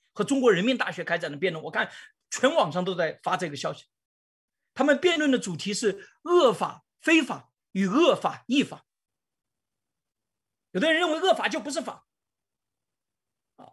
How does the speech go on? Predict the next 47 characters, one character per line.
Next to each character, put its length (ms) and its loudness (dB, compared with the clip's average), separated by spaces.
中 160 -2
国 80 4
人 100 0
民 80 -4
大 140 4
学 120 -2
的 60 2
人 160 0
认 120 0
为 220 -2
“恶 180 4
法” 200 0
也 120 -2
是 120 -6
法。 180 -16
我 100 -6
是 140 -4
搞 180 0
法 160 -6
律 160 -8
的， 100 -18
我 100 -12
从 240 -8
大-， 160 -6
我 80 0
大 120 2
学 160 -2
本 200 -8
科 100 -4
学 140 -8
的 80 -14
是 100 -8
法 140 -12
律。 120 -20
呃， 400 -10
恶 320 6
法 400 -6
到 200 4
底 140 0
是 160 -2
不 100 -2
是 140 -2
法 220 -8
这 100 -8
个 80 -4
问 160 0
题， 180 -14